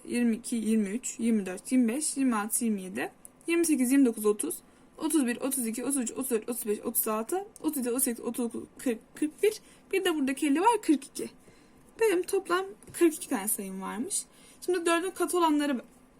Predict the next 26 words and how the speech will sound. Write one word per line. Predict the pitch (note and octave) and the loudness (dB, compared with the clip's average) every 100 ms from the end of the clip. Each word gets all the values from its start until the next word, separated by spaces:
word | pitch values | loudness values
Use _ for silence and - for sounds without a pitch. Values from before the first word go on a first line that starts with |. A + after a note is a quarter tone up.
| - - _ _ - | -20 -20 _ _ 2
olanlarına | B3+ C4 B3+ B3+ | 4 6 6 4
bakacağım. | G3+ - A3 D4+ F4+ | 2 -2 -2 -2 0
Şimdi | D4+ C#4+ C#4 | 4 4 4
bu | D4 D#4 - - - | 2 0 -2 -18 0
ilk | D4+ C#4+ | 2 4
yirminin | C#4 C#4+ C#4 | 4 6 6
içinde | B3+ B3 B3 A3 | 6 2 4 4
dört, | G#3+ A#3 - - - - - - | 4 0 -6 -16 -18 -20 -20 -10
sekiz, | - - A#3+ G#3+ B3 D4+ - - _ - - | -2 0 0 -2 -4 -4 -8 -18 _ -18 0
on | C4 | 4
iki, | A#3+ - - C4 - - - | 4 2 -6 -6 -10 -20 -8
on | B3+ B3+ | 0 2
altı, | A3 A3 - F#4+ | 2 -2 2 6
yirmi. | C4+ A#3+ F#3 - - - | 8 6 2 -8 -20 -16
Bir, | - C4+ C4+ - | -2 0 0 -6
iki, | B3 - | -10 -10
üç, | - A3+ - C#4+ | -6 -4 -2 0
dört, | E4 C4+ | -2 0
beş | C#4 D4 | 2 2
tane | - G3 G#3+ | 0 0 0
sayı | B3 D#4 | 2 0
var. | A#3+ G#3+ - - _ - - _ - - - _ - - - _ - - _ _ _ _ _ _ _ | 0 -4 -14 -18 _ -20 -20 _ -20 -20 -20 _ -20 -20 -20 _ -20 -20 _ _ _ _ _ _ _
Şimdi | E4 D#4 | -2 2
buradan | C#4+ E4+ | 4 4
yirminin | F4+ E4 A#3+ G#3+ | 6 6 4 2
katına, | A3 - F#3+ | -4 -10 -12